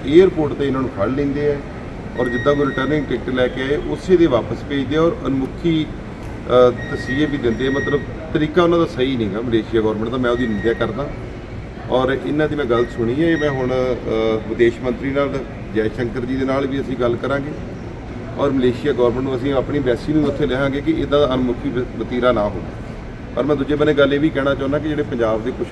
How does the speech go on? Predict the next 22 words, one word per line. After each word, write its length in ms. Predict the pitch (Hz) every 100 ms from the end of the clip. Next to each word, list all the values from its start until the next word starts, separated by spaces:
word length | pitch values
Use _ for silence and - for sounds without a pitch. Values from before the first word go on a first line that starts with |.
| 113
ਲੋਕ 300 | 120 127 120
ਜਿਨ੍ਹਾਂ 280 | 120 131
ਨੇ 60 | 139
ਬਹੁਤ 680 | 104 123 156 156 147 139 143 - - - -
ਵਰਗੀਕਰਨ 480 | 107 131 143 165 156
ਨੂੰ 100 | 165
ਉਭਾਰਿਆ 340 | 151 127 110
ਸੀ 160 | 107 107 92 -
ਕਿ 280 | 123 117 - - - - - - - -
ਉਹਦਾ 300 | 147 165 190
ਅਸਰ 160 | - 165
ਸਾਰੇ 380 | 147 151 165 156 - - -
ਇੰ-, 120 | 151 147 -
ਅ, 20 |
ਵਰਲਡ 360 | 139 131 151 170
ਦੇ 100 | 175
ਵਿੱਚ 100 | 123
ਦਿਖਣਾ 300 | 117 113 113
ਸ਼ੁਰੂ 260 | 117 123
ਹੋ 40 | 98
ਗਿਆ। 200 | 104 120
ਅੱਜ 200 | 117